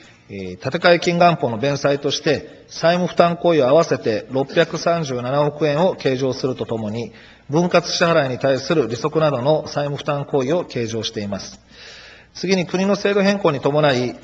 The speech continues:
水痘及び高齢者用、お、肺炎球菌ワクチン接種を定期接種として実施するため、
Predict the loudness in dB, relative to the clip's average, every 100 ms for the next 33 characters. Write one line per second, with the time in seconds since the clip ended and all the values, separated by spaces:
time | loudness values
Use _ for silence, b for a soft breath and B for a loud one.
0 | -6 -6 -6 -4 -4 -6 0 4 4 4
1 | 2 2 2 0 -4 -6 0 2 2 2
2 | 2 6 6 4 0 -2 0 0 2 2
3 | 2 0 -2 -2 -4 -2 2 2 0 -8
4 | -8 -6 -8 -4 -2 -2 0 0 0 B
5 | B -6 -2 -2 0 -2 -2 -4 -4 0
6 | 2 2 0 -2 -2 -2 0 2 2 0
7 | -2